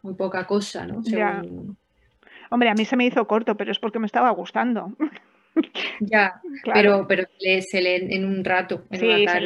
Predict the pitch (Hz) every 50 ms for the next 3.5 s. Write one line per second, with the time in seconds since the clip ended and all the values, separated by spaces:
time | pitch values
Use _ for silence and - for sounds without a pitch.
0 | - 208 220 214 - 220 208 214 214 208 226 220 208 - 233 240 247 208 214 214
1 | 202 196 226 233 233 226 - 247 233 254 254 - 269 240 226 233 214 214 208 202
2 | 202 208 208 208 208 208 202 196 202 214 208 196 196 233 254 269 - - - -
3 | - 196 - 202 202 202 208 208 220 214